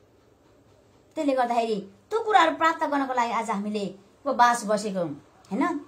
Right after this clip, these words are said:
चालिस दिन उपवास गर्छ हाम्रो चाहिँ ग्रहण योग्य स्वर्गमा।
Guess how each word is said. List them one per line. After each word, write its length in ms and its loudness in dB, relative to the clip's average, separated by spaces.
चालिस 280 4
दिन 120 -4
उपवास 320 4
गर्छ 140 2
हाम्रो 220 6
चाहिँ 240 0
ग्रहण 240 10
योग्य 240 6
स्वर्गमा। 440 2